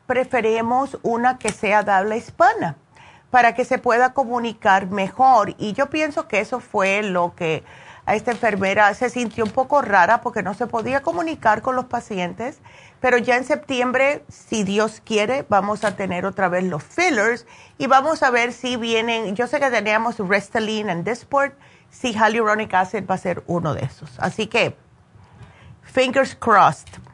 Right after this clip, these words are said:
Entonces, pues, am, ¿qué quería decir? A repetir, porque no quiero que se me vaya el día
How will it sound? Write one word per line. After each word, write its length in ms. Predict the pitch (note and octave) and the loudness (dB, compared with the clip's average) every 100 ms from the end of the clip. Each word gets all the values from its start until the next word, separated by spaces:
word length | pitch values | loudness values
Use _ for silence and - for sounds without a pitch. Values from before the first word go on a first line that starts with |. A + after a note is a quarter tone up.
| - - - - - | -20 -20 -20 -20 -4
Entonces, 1000 | A3+ A#3+ B3 B3 C4 B3+ A#3 - E3 F#3+ - - - - | 2 2 2 2 4 6 4 0 2 2 -2 -14 -12 -2
pues, 640 | B3 C4 B3+ B3+ B3+ - - | 4 6 6 4 0 -6 4
am, 640 | C4 C4+ C4+ C4 C4 B3+ | 6 8 6 4 0 -6
¿qué 180 | - A#3+ | -6 -2
quería 260 | B3+ B3 A#3 | 0 2 2
decir? 400 | A3+ A3+ G3 - G#3 A3+ | 0 -2 -4 -4 -6 0
A 140 | - A#3 | 2 4
repetir, 580 | B3 B3 A#3 A#3 F3 | 2 0 -2 -2 -2
porque 520 | - A3+ G#3+ - A3 - | -2 -2 -2 -2 -4 -4
no 340 | A3 A3+ C4+ C#4+ | -4 2 2 2
quiero 300 | C#4 C#4+ D#4+ | 2 2 2
que 80 | D#4 | -2
se 160 | C#4+ | -2
me 160 | A#3+ G3 | 0 2
vaya 340 | G3 G3+ B3 | 2 2 0
el 160 | B3+ G3+ | -2 -4
día 460 | A#3 G#3 G3 C4 | -4 0 2 0